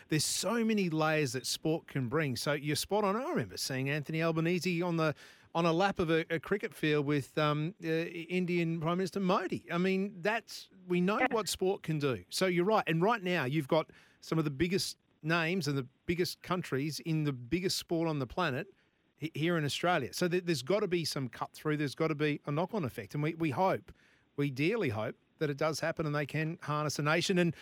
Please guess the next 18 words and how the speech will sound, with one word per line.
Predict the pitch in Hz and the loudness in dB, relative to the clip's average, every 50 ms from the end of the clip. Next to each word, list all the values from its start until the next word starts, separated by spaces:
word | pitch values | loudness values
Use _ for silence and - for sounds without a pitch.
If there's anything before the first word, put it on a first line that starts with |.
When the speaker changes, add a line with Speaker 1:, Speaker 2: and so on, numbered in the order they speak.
| - - - _ - | -12 -20 -18 _ -2
Speaker 1:
and | 190 190 | 0 2
in | 190 185 | 2 2
two | - - 208 226 | 2 2 2 4
weeks' | 220 202 190 165 - - | 4 4 2 2 0 -2
time, | - - 180 170 170 175 170 165 151 - _ _ _ _ _ _ _ _ _ _ _ _ | 0 2 4 6 6 4 4 2 -2 -4 _ _ _ _ _ _ _ _ _ _ _ _
we | - 165 165 | 0 0 2
don't | 139 175 214 254 240 | 4 2 2 2 0
move | 190 147 139 120 117 | 0 0 2 2 0
on | 113 107 104 107 - _ _ _ - | -2 -4 -6 -8 -12 _ _ _ -8
to | - 127 | -6 -4
somewhere | - 139 123 113 110 104 98 101 - _ _ | -2 -2 -2 -2 -4 -4 -6 -8 -12 _ _
else, | 113 104 90 - - - - - - _ _ | -10 -10 -10 -8 -12 -14 -14 -14 -18 _ _
which | - 220 - - - - - - | -4 -2 -2 -2 -2 -4 -4 -4
invariably | 165 143 127 147 143 139 - - | -2 0 2 4 4 6 6 4
Speaker 2:
Yeah. | 143 131 | 4 2
Speaker 1:
has | 131 - | 2 -2
happened. | - - - - 98 - - - _ _ _ _ _ _ _ _ _ _ _ _ _ _ _ _ _ _ _ _ _ _ _ _ | -4 -4 -4 -6 -8 -8 -12 -20 _ _ _ _ _ _ _ _ _ _ _ _ _ _ _ _ _ _ _ _ _ _ _ _
Speaker 2:
Yeah, | - 247 262 294 | -4 2 4 4